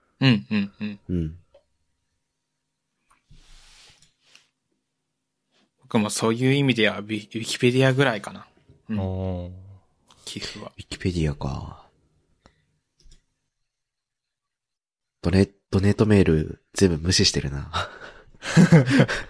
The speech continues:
Speaker 3: なんかそういうの見ると俺やっちゃうんだよな。あと、あれにもやったよ。なんだっけ、ウェブアーカイブオルグ。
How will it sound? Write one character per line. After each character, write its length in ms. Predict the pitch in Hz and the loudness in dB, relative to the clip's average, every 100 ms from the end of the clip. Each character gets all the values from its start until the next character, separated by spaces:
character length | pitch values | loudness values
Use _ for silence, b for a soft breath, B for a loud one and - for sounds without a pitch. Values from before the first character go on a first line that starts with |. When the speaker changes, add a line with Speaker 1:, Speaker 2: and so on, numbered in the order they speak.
| - _ _ _ 302 339 - 160 - 143 - - - - - B B B B B B B B - | -18 _ _ _ 4 4 6 2 4 2 2 -2 -4 -20 -20 B B B B B B B B -6
Speaker 3:
な 140 | 113 | -4
ん 40 | 120 | -2
か 100 | 104 | -2
そ 240 | - 139 | 2 6
う 20 | |
い 40 | 147 | 6
う 40 | |
の 120 | 113 | 4
見 120 | 98 98 | -2 -6
る 80 | |
と 140 | 90 92 | -8 -8
俺 140 | 90 | -6
や 80 | 92 | -8
っ 60 | - | -6
ち 120 | - | -2
ゃ 60 | 101 | 0
う 40 | |
ん 40 | 90 | -2
だ 100 | 90 | -10
よ 60 | |
な。 140 | 90 120 | 0 2
あ 100 | 127 | 2
と、 280 | 110 - - | 0 -2 0
あ 160 | 123 | 4
れ 120 | 143 156 | 6 6
に 120 | 165 | 6
も 100 | 123 | 4
や 100 | 92 | 2
っ 120 | - | -4
た 100 | - | -10
よ。 160 | - - - _ _ _ _ _ | -10 -14 -20 _ _ _ _ _
な 160 | 117 110 | -4 -4
ん 20 | |
だ 80 | 95 | -6
っ 20 | |
け、 120 | - 110 | -12 -2
ウ 60 | |
ェ 160 | 110 117 | 2 4
ブ 200 | 127 123 | 6 6
ア 120 | 120 | 6
ー 80 | 120 | 4
カ 140 | 117 | 2
イ 60 | 113 | 2
ブ 140 | 113 | 2
オ 80 | 110 | 2
ル 140 | 98 87 | 0 -4
グ。 220 | 85 | -8